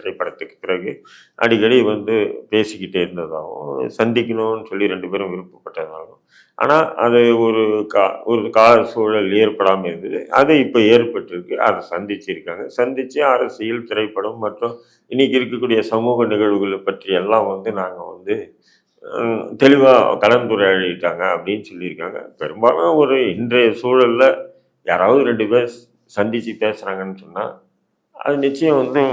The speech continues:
அரசியலே பேசியிருக்க வாய்ப்பு இல்லை அப்படின்னு சொல்ல முடியாது. யாரா இருந்தாலும் சரி, ரெண்டு பொம்பளைங்க பேசினாவே இன்னைக்கு சந்திச்சாவே என்ன பேசிக்கிறீங்க?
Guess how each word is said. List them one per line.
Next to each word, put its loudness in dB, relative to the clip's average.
அரசியலே 6
பேசியிருக்க 6
வாய்ப்பு 6
இல்லை 6
அப்படின்னு 4
சொல்ல 0
முடியாது. -10
யாரா 6
இருந்தாலும் 2
சரி, -12
ரெண்டு 4
பொம்பளைங்க 6
பேசினாவே 2
இன்னைக்கு 0
சந்திச்சாவே 0
என்ன 0
பேசிக்கிறீங்க? -10